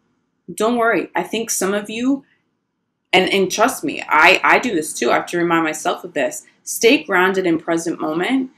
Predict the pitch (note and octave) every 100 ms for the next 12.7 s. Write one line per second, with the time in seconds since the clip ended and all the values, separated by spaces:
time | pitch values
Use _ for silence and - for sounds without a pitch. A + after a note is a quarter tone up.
0 | _ - F#3+ G3 F#3+ G3 F3+ - F#3 F#3+
1 | A#3+ C4 G#3+ G3 G3 F#3 F3 - - G#3
2 | - F#3+ F3+ B3+ _ - G3 A#3+ B3+ B3
3 | - G#3+ G#3 F#3+ F3 - - F#3 A#3 A#3+
4 | A#3+ G#3 G3 F#3+ F3+ - - G3 A3+ C4
5 | C4 C4 A#3+ G#3 A3 A3+ A3 E3+ G3 A#3+
6 | C4 C4 C4 C4 B3+ A3 - F4+ G#4+ -
7 | F3+ E3+ D#3+ D3+ C#3+ B2 - - _ _
8 | _ - _ _ _ _ _ _ _ _
9 | _ - G3+ F#3+ - G3+ G#3+ A#3 A3 G3+
10 | G3 F#3 - F3+ D#3+ - D3 D3+ C#3 -
11 | - A3 D4 C4+ - C4 - G3+ F3+ F3
12 | E3+ F#3 E3 - D3+ B2+ -